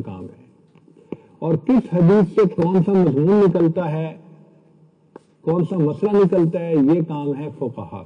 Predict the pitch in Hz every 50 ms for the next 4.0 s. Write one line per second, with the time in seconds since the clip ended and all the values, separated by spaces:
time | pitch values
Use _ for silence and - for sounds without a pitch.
0 | - - - - _ _ _ _ _ _ _ _ _ _ _ _ _ _ _ _
1 | _ _ _ _ _ - - - 180 180 185 190 196 196 185 185 180 190 214 202
2 | 165 220 208 190 185 185 165 165 170 165 151 143 139 147 165 202 240 - - -
3 | - - - _ _ _ _ _ _ _ _ _ _ _ _ _ - 208 214